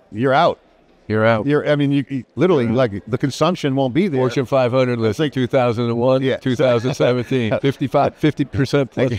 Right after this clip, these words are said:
Speaker 2: firms are gone.
Speaker 1: <laughs> As the lo-, as the fog lifts in this new era, you can start to see the old way, new way, and the new way is that if you're not getting it here, you're gonna be out of business. I mean, that's what's happening.
Speaker 2: And, and, and, you know, eh, financial firms have to be careful, John, because they're heavily regulated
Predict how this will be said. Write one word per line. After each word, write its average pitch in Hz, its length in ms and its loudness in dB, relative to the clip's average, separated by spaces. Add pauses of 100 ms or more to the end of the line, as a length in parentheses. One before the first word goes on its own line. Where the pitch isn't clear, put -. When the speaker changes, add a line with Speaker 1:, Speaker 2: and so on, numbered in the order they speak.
Speaker 2:
firms 139 180 -2
are 131 80 2
gone. 113 380 0 (260)
Speaker 1:
<laughs> - 280 -10
As 139 200 2
the 131 80 -2
lo-, 135 200 0
as 139 160 -2
the 135 100 -6
fog 147 400 0
lifts 151 420 0
in 135 60 -2
this 127 160 -6
new 143 180 0
era, 143 260 2
you 113 80 0
can 113 100 -2
start 120 180 -4
to 120 40 -6
see - 160 -4
the 131 120 2
old 127 260 0
way, 135 200 0
new 135 200 -2
way, 123 320 0
and 117 160 -4
the 120 80 -4
new 135 200 0
way 147 280 2
is 117 200 -2
that 113 200 2 (160)
if 104 100 -10
you're 131 100 0
not 139 220 0
getting 135 260 0
it 113 60 -4
here, 156 180 0
you're 120 160 0
gonna 143 120 -2
be 123 120 0
out 117 120 2
of 101 60 -6
business. 131 440 -2 (220)
I 110 60 -4
mean, 117 80 2
that's 135 200 0
what's 131 220 0
happening. 139 360 0
Speaker 2:
And, 165 220 -2
and, 165 280 -2
and, 147 80 -4
you 170 60 4
know, 151 220 2
eh, 98 220 -4
financial 202 400 0
firms 139 340 0
have 131 260 0
to 131 80 0
be 113 120 0
careful, 98 640 -2
John, 101 320 -2
because 110 480 0
they're 117 140 0
heavily 131 300 0
regulated 104 680 0